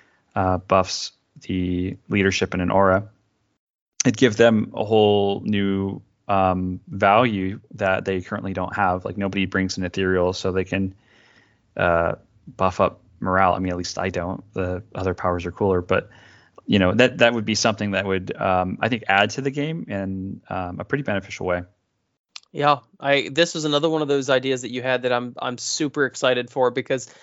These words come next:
Speaker 2: I actually didn't mind the way eighth edition leadership worked, and it's the same way as Age of Sigmar leadership works. And I really liked that because it wa-,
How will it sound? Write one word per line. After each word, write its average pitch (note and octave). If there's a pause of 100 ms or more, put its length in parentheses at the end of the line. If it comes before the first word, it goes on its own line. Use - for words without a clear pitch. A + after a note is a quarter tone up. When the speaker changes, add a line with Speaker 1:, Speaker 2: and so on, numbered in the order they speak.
(240)
Speaker 2:
I F#3
actually A#3
didn't D#3
mind C3+
the B2+
way B2
eighth D3
edition C3+
leadership C#3
worked, A#2
and C3+
it's C#3
the D3
same F3+
way C3+
as B2
Age B2
of A#2
Sigmar C#3
leadership A#2+
works. A2 (440)
And C#3
I E3+
really E3+ (260)
liked D3+
that A#2
because C#3+
it D#3
wa-, C#3